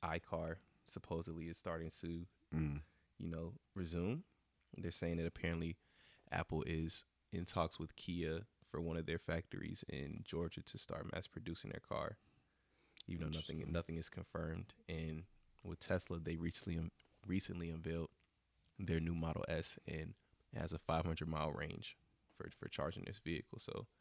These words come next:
Speaker 2: Uh, iCar is gonna be another, uh, like, like, automatic driving vehicle.
Speaker 1: I don't know if it'll be autonomous or not. I just know it's supposed to be fully electric, and yeah, that's really, there's not really too many details around what would go into it,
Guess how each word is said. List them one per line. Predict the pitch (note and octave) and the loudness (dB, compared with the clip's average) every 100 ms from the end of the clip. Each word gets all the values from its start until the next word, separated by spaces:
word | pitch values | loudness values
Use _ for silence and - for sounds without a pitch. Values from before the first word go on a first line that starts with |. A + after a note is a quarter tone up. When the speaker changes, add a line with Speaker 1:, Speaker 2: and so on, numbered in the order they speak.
| - - | -4 0
Speaker 2:
Uh, | - G2 | 4 4
iCar | G2+ G2+ E2 | 6 6 6
is | |
gonna | D2+ D2+ | 4 0
be | C#2+ | 0
another, | C#2 D2+ D2 D2+ C#2 C2 - | 0 -2 -2 -6 -6 -8 -8
uh, | A#1 A1+ A1+ - | -8 -6 -8 -8
like, | - - - - _ _ _ _ _ _ _ _ - | -10 -12 -18 -20 _ _ _ _ _ _ _ _ -10
like, | D2 - | -8 -4
automatic | - - D2+ D2+ D2+ | -4 0 0 0 -4
driving | C#2 D#2 D2+ D#2+ | -6 -8 -8 -12
vehicle. | E2 E2+ E2 E2 F2+ _ _ - - - - | -12 -12 -14 -16 -18 _ _ -20 -20 0 8
Speaker 1:
I | C#3 | 10
don't | |
know | G#3+ | 12
if | G3 | 8
it'll | D#3+ | 10
be | D3+ | 10
autonomous | C3 C3+ C3 A#2+ - | 10 10 10 10 8
or | F2+ | 4
not. | E2+ E2+ E2 - - | 4 4 4 0 2
I | F2+ | 4
just | G#2 | 8
know | G2+ | 8
it's | G2 | 8
supposed | - - F#2+ | 6 2 2
to | |
be | F2+ E2 - | 2 -2 -2
fully | - F2 | 2 4
electric, | E2 E2 E2+ - C3+ - - | 4 2 2 2 0 -2 -2
and | E2+ E2+ E2 F2 - _ _ _ _ _ | 2 4 4 0 -8 _ _ _ _ _
yeah, | - F#2+ F2 | 2 6 6
that's | F#2+ - - | 6 2 -6
really, | G2 G#2 A#2+ A2 - _ _ _ | 0 4 6 4 0 _ _ _
there's | - A2 | 2 6
not | A#2+ | 6
really | A2+ G2 | 6 4
too | - | 4
many | F2 | 2
details | D#2+ F2 - F2 | 4 2 2 0
around | D#2+ D#2+ D#2+ | 0 0 0
what | D#2+ D#2 | -2 -2
would | D#2+ | -2
go | D#2+ D2+ | 0 0
into | E2 - - | -2 -2 -2
it, | - | -4